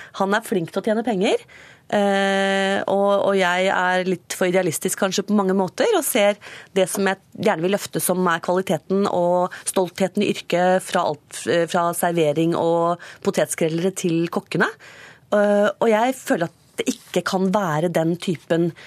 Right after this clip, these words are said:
eh, stolthet, hverken hos dem eller respekt fra matgjestene, spisegjestene, overfor disse hardtarbeidende folkene når de står og pusher det samme, eh, hele tiden, dag ut og dag inn, og ikke har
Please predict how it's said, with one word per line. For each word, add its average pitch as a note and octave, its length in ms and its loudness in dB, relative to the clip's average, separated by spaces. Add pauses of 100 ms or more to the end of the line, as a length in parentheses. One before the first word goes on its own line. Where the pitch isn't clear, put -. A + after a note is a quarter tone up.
(380)
eh, F#3 100 0
stolthet, F#3+ 720 -2
hverken F#3+ 400 -2
hos - 340 -4
dem C4 200 2 (500)
eller G3 280 2
respekt - 600 -4
fra F#3 520 -2 (280)
matgjestene, F#3+ 640 0
spisegjestene, F#3+ 680 0 (360)
overfor F#3+ 540 2 (580)
disse B3 240 2
hardtarbeidende F3 560 0
folkene F3+ 520 0 (340)
når F#3+ 140 4
de A3+ 60 2
står F3 240 0
og F#3+ 100 -8
pusher E3+ 420 -2
det G3 100 0
samme, F#3+ 480 0 (460)
eh, F#3 720 0
hele E3+ 280 -2
tiden, E3 300 -2
dag E3+ 240 0
ut E3 140 -2
og E3+ 60 -2
dag E3+ 220 0
inn, E4 200 2 (300)
og - 40 -6
ikke E3 220 -2
har D#3+ 60 -4